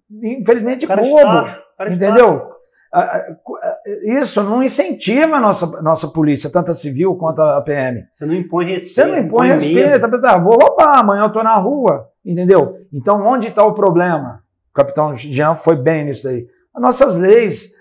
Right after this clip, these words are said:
Speaker 1: as nossas leis fe-, federais perante isso daí, elas são muito antigas.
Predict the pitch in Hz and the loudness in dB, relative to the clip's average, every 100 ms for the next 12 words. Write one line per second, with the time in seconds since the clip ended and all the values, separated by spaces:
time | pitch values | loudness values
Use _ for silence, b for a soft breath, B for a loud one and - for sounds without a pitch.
0 | b 131 208 214 220 208 180 170 160 143 | b -4 -2 -2 -2 0 0 -2 -6 -8
1 | - 151 143 147 143 143 - 202 220 180 | -10 -4 0 2 2 -2 -4 0 2 2
2 | 175 170 143 127 135 220 175 - _ _ | -2 -6 -12 -8 -6 -4 -6 -8 _ _
3 | _ - 165 196 - - 214 220 240 294 | _ -2 2 2 0 -2 -2 0 -2 -2
4 | 226 208 233 175 131 | -4 -6 -4 -2 -4